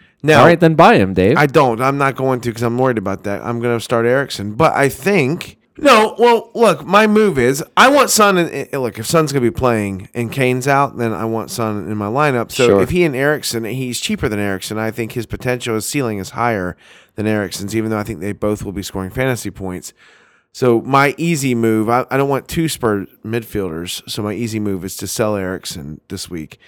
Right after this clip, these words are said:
Speaker 1: and buy Son. I have not done that yet.
Speaker 3: Will you before game week twenty-four starts?
Speaker 1: I'm going to, I, I don't know. I'm about to make the decision tomorrow.
Speaker 3: You're all over the place, man.
Speaker 1: Worst case, look, I don't have to make a move at all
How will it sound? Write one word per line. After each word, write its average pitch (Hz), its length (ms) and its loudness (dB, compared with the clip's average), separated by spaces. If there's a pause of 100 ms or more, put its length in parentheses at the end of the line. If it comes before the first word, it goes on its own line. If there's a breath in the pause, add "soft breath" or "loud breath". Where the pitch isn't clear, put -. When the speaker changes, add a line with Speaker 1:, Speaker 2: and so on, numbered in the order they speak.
(220 soft breath)
Speaker 1:
and 104 120 -6
buy 104 200 2
Son. 95 260 -4
I 90 40 -6
have 110 220 -2
not 113 280 -6
done 139 240 2
that 58 220 -6
yet. - 300 -18 (300 soft breath)
Speaker 3:
Will 113 180 6
you 127 200 4
before 117 340 0
game 104 220 -2
week 110 140 -6
twenty-four 104 480 -4
starts? 76 420 -8
Speaker 1:
I'm 117 160 -6
going 131 300 -2
to, 156 140 -6 (160)
I, 95 240 -6
I - 40 -4
don't 143 120 -4
know. 135 140 0
I'm 101 60 -2
about 110 180 -2
to 123 60 -12
make 120 160 -4
the 107 100 -8
decision 113 400 -8
tomorrow. 101 460 -2
Speaker 3:
You're 127 100 6
all 135 160 8
over 123 160 6
the 90 80 2
place, 85 240 -2
man. 147 120 2
Speaker 1:
Worst 269 260 2
case, 247 500 4
look, 180 220 0
I 214 40 2
don't 214 120 0
have 156 160 0
to - 80 -10
make 101 160 -4
a 95 40 -8
move 98 200 -6
at 78 40 -4
all 117 440 2